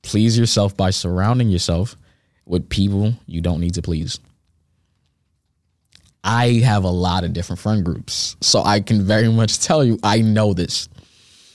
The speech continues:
There are certain friend groups where I'm in and I am happy the whole entire time. Why? Because they don't need anything from me. Me being my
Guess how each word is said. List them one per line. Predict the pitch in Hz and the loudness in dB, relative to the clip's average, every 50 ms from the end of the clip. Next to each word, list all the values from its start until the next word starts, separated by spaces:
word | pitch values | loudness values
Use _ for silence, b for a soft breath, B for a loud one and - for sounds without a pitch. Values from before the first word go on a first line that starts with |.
| b b b b b b b _ | b b b b b b b _
There | 87 95 92 120 135 135 - | -6 -2 0 2 2 4 4
are | 139 139 | 2 2
certain | 135 - 151 131 131 | 2 0 0 -2 -2
friend | 127 - 143 139 135 | -2 0 0 2 2
groups | 131 120 120 - | 2 2 0 0
where | 110 110 110 | 0 2 2
I'm | 113 113 107 - | 2 0 0 0
in | 113 120 117 117 | 0 2 2 2
and | 107 104 | 2 2
I | 101 104 104 101 | 2 2 0 0
am | 101 98 92 95 | 0 0 0 0
happy | 98 101 107 107 104 98 - 107 101 | 0 0 2 2 0 2 2 0 2
the | 92 90 87 | 2 0 0
whole | 87 - 104 104 104 | 2 2 2 2 2
entire | 101 98 101 98 98 95 | 2 2 2 2 2 2
time. | 104 104 101 92 82 85 | 2 0 0 0 0 0
Why? | 87 95 104 107 107 | 0 0 2 2 2
Because | 104 117 - 117 110 110 | 0 0 0 0 0 2
they | 117 123 | 2 2
don't | 123 127 120 - | 2 2 0 0
need | 104 101 95 101 110 117 110 98 82 - | 0 0 2 2 2 2 2 2 0 0
anything | - 107 107 107 101 - 101 95 | 2 2 2 2 2 2 0 0
from | 95 - - - - 113 110 104 | 0 -4 -10 -4 -2 0 2 2
me. | 98 87 73 - b b b b b b b b b b b b b b b b _ | 2 2 0 -4 b b b b b b b b b b b b b b b b _
Me | 104 104 110 120 123 131 131 | -12 -6 -2 0 2 2 2
being | 113 101 110 113 120 120 117 110 | 2 2 2 2 4 4 4 4
my | 107 107 101 98 95 95 87 87 - | 4 4 4 4 2 2 2 0 -2